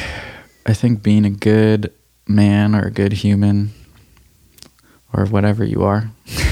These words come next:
<laughs> I think it all comes down to just being kind to people, being resilient when bad things happen, learning as much as you can in the moments that you can.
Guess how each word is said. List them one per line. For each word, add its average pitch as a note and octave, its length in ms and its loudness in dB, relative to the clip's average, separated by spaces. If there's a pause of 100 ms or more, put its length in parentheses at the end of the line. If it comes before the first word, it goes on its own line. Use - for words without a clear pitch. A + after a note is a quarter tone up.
(140)
<laughs> - 520 -12
I F#2+ 160 0
think G#2+ 420 -2
it F2 120 0
all G2 680 0 (1300)
comes G#2+ 300 0
down G#2+ 280 0
to G#2 100 -4
just G#2 340 -4
being G2+ 520 0 (1040)
kind G2+ 380 0
to A2 80 -2
people, A2 680 -2
being G2+ 240 -2
resilient F#2+ 640 -2
when F#2+ 200 -2
bad F#2+ 260 -2
things F#2 260 -4
happen, - 560 -4 (1000)
learning G#2 500 2
as G2+ 140 -4
much G2+ 180 -2
as G2+ 140 -2
you F#2+ 100 -2
can G2+ 680 0 (160)
in F#2+ 140 -2
the D#2 80 -2
moments E2 380 -2
that D#2+ 140 0
you D2 100 -4
can. F2 500 -2